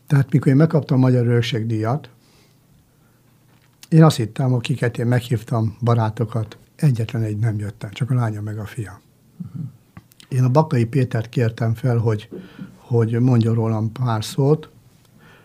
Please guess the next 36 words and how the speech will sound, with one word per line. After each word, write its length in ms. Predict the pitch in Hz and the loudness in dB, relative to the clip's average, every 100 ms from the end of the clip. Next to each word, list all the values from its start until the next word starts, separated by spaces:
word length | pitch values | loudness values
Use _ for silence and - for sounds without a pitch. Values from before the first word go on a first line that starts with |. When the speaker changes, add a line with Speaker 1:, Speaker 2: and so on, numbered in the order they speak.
| _ - | _ -18
Speaker 1:
és 100 | - | 0
nagyon 260 | 135 120 | 2 4
nagy 220 | 113 107 110 | 2 -2 -4
öröm 300 | 107 104 101 | -6 -6 -8
volt. 300 | 107 101 - | -10 -14 -12
Kaptam 360 | - 160 156 120 | 0 0 2 0
egy 60 | |
levelet 440 | 117 120 113 107 - | 0 0 -2 -2 -6
a 240 | 113 107 - - - _ _ _ - - - | -6 -6 -8 -16 -20 _ _ _ -20 -20 -2
Makovec 560 | 135 123 123 110 - | 0 0 -4 -6 -4
Imrétől, 640 | 123 110 107 104 - 120 127 - - - - _ - - - - _ | -2 -2 -4 -6 -2 -2 -2 -10 -20 -20 -20 _ -20 -20 -20 -20 _
és 60 | - | -6
azt 160 | 131 | -2
mondta, 240 | 131 117 117 | 0 0 -2
hogy 220 | 113 - - - | -2 -6 -20 -2
nagyon 260 | 135 127 | 2 4
nagy 200 | 120 110 | 2 0
öröm, 260 | 117 120 135 | 0 0 0
eljött 300 | 151 131 120 | 2 2 2
volna 180 | 117 117 | 2 0
az 120 | 113 | 0
én 120 | 120 | 0
díjamra, 520 | 110 110 110 113 113 131 - - - - _ - | 0 -2 -2 -2 -4 -6 -12 -20 -20 -20 _ -4
mert 160 | 127 | 0
őt 100 | 123 | 0
kértük 380 | - 120 - 117 | 0 -2 -2 -4
föl 140 | - 117 | -2 -2
legelőször, 500 | 113 110 110 - 113 | -2 -2 -4 -2 -2
mondjon 300 | 113 110 110 | 0 -2 -2
valamit 360 | 110 110 107 | -4 -4 -4
rólam, 400 | 123 117 131 139 - _ | -2 0 0 -2 -8 _
és 320 | - 113 107 - - - - - | -6 -4 -6 -10 -20 -20 -20 -4
mondta, 200 | 127 131 | -2 2
hogy 100 | 120 | 2
nagyon 260 | 117 110 | 2 0
beteg. 460 | 110 110 113 104 | -2 -4 -6 -10